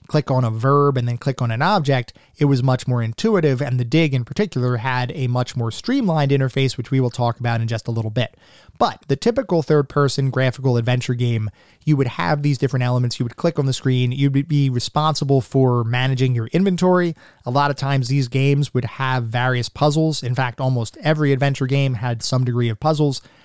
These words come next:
Some of those would involve inventory manipulation, or at a minimum, picking up a bunch of objects from the game world that you would then be able to figure out and use those objects on different objects that are in the game world itself to solve the various puzzles.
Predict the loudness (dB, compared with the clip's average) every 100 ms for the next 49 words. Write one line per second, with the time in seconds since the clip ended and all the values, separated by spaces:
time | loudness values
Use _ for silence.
0 | _ 0 2 4 4 4 4 2 2 2
1 | 2 2 2 2 2 2 2 2 2 2
2 | -2 0 0 0 0 0 0 0 0 -2
3 | 0 2 4 4 0 -4 _ _ -2 2
4 | 2 2 0 0 0 0 0 0 0 -2
5 | -4 -4 -2 -2 -2 0 2 4 2 0
6 | -2 -2 0 -2 0 2 2 0 0 0
7 | 0 -2 -4 -2 0 0 0 0 -2 0
8 | 4 4 4 0 -8 _ -2 2 2 0
9 | -2 0 0 -2 -4 -2 0 0 -2 -2
10 | -6 -4 -4 -2 -2 -4 -8 -12 _ -8
11 | -4 -2 -2 -2 -2 -2 0 0 -2 -4
12 | 0 2 2 -2 -6 -2 0 0 0 -4
13 | -2 -2 -4 -2 0 0 -4